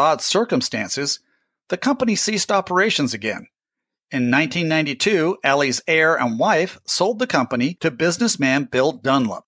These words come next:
a longtime aficionado of the Heartland figurines, who rechristened the company Heartland U S A. Under Dunlop's guidance,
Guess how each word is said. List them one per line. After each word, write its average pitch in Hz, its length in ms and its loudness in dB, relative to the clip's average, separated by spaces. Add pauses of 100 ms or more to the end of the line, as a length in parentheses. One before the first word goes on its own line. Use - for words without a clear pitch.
a - 60 -6
longtime 165 640 0
aficionado 151 1040 0
of 123 100 -2
the 127 120 0
Heartland 143 420 2
figurines, 123 720 -2
who 131 80 -4
rechristened 220 640 0
the 123 80 0
company 135 460 -2
Heartland 156 420 0
U 131 180 2
S 131 220 2
A. 110 300 -2 (440)
Under 214 200 0
Dunlop's 185 500 0
guidance, 123 480 0